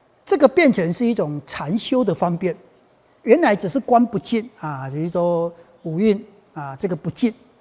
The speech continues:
啊，就是不净观。后来有所谓的净观啊，就是三十二相、八十种好啊，这佛的相好。那么开始观佛的相好，然后想要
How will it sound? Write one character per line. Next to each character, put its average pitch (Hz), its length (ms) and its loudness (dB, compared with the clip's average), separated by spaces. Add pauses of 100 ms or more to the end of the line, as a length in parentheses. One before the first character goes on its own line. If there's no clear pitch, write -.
(140)
啊， 135 300 -10
就 180 140 -4
是 175 240 -4
不 190 120 -2
净 202 200 0
观。 180 220 0 (500)
后 320 160 4
来 190 120 6
有 196 140 4
所 170 180 -4
谓 233 120 2
的 190 100 0
净 196 340 -2
观 175 240 -4 (320)
啊， 139 220 -16
就 202 100 -8
是 170 280 -4 (120)
三 247 240 2
十 226 120 2
二 226 80 6
相、 220 180 2
八 196 160 -4
十 180 140 -10
种 165 180 -6
好 147 180 -10 (400)
啊， 131 300 -14
这 196 100 0
佛 151 220 -4
的 170 100 0
相 202 280 2
好。 139 180 -12 (540)
那 202 100 0
么 196 420 2
开 302 160 4
始 - 140 -2
观 262 220 6
佛 156 180 -2
的 160 80 0
相 180 200 0
好， 135 160 -8
然 180 120 2
后 277 80 6
想 - 360 0
要 240 140 2